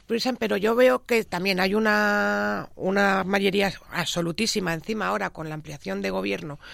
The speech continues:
al, al entrar Junts, eh, que, que, bueno, que tampoco insisten en, <laughs> en encontrar, eh, acuerdos o porque no los necesitan. No veo yo que vaya a ser una prioridad de, de este gobierno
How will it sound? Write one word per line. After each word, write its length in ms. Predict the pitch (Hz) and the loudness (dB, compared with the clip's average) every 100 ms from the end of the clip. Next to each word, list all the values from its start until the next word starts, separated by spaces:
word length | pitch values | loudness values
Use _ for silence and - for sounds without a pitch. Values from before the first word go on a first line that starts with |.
| - - - | -16 -16 -10
al, 680 | - 190 175 165 160 160 160 | -2 0 2 0 -2 -4 -6
al 120 | 170 | -6
entrar 300 | 165 160 185 165 | -6 0 0 2
Junts, 360 | 196 202 - - - - - - - | 0 0 -2 -10 -16 -16 -14 -16 -4
eh, 680 | - 220 208 196 190 185 180 | 2 4 4 4 4 2 0
que, 680 | - 202 185 180 175 170 131 - | 0 2 4 4 4 0 -4 -14
que, 140 | - 180 | -4 0
bueno, 320 | 208 190 190 | 0 0 -4
que 100 | 185 | -4
tampoco 380 | 190 190 214 285 | -2 0 2 4
insisten 720 | 254 - 233 - 196 151 151 | 4 4 4 2 2 -2 -2
en, 200 | 160 151 | -2 0
<laughs> 260 | 156 151 | 2 4
en 160 | 226 202 | 2 2
encontrar, 840 | 196 190 185 175 180 170 160 - - - - - - | 0 -2 -2 0 0 0 -4 -10 -14 -16 -16 -16 -2
eh, 380 | 208 190 180 | 2 4 4
acuerdos 800 | 175 175 202 214 196 214 220 - | 4 2 4 4 2 2 2 2
o 120 | 196 180 | 0 2
porque 220 | 180 165 | -2 -2
no 100 | 165 | -4
los 120 | 196 | -4
necesitan. 640 | 190 170 147 143 127 139 160 | -4 -6 -6 -6 -4 -4 0
No 180 | 185 | 2
veo 260 | 190 196 190 | 4 4 2
yo 180 | 175 - | 2 -2
que 100 | 170 | -4
vaya 240 | 170 165 | -6 -8
a 40 | 151 | -8
ser 920 | - 175 170 165 160 156 156 147 113 | -4 -4 -2 -4 -4 -6 -8 -10 -12
una 420 | 110 151 175 170 | -10 -6 -2 -2
prioridad 500 | 170 170 165 165 170 - | -2 -2 -2 -2 -4 -6
de, 640 | 156 156 156 156 151 - | -8 -6 -4 -6 -8 -10
de 100 | 160 | -8
este 220 | 165 - 165 | -8 -6 -6
gobierno 540 | 156 151 160 165 185 | -6 -4 -4 -2 -4